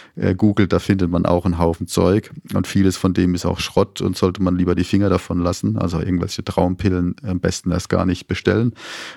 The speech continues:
Und auch keine elektrischen Geräte, die einem versprechen, dass man Klarträume hat. Ähm,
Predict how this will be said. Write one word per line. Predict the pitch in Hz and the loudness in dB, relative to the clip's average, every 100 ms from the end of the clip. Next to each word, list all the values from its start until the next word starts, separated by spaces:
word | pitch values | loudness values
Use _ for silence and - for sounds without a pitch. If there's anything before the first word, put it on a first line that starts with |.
| - | -4
Und | 101 | 0
auch | 85 87 - - | 2 0 -2 -4
keine | 92 92 92 90 | 0 2 4 2
elektrischen | 87 90 - 101 - 87 | 4 2 2 -4 -2 -2
Geräte, | 87 87 90 90 90 | 0 2 2 2 0
die | - | 0
einem | - 87 | 0 0
versprechen, | 95 90 - 90 92 | -2 -6 -2 -2 0
dass | 90 | -2
man | 87 87 | -2 -2
Klarträume | 90 85 - 90 87 | -2 -2 -2 -2 0
hat. | 98 98 - | -2 -4 -4
Ähm, | 92 92 92 98 101 | -2 0 -2 -4 -8